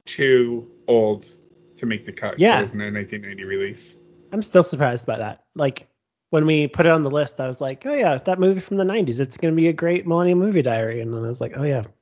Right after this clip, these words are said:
Speaker 2: it's not," 'cause <laughs> it already got, it got pre-, pre-excluded.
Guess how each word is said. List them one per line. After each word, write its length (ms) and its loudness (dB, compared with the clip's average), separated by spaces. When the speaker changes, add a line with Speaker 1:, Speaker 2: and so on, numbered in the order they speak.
Speaker 2:
it's 220 -4
not," 280 -2
'cause 180 -8
<laughs> 0 -
it 120 4
already 280 6
got, 380 -2
it 60 -4
got 180 -4
pre-, 520 -4
pre-excluded. 840 -2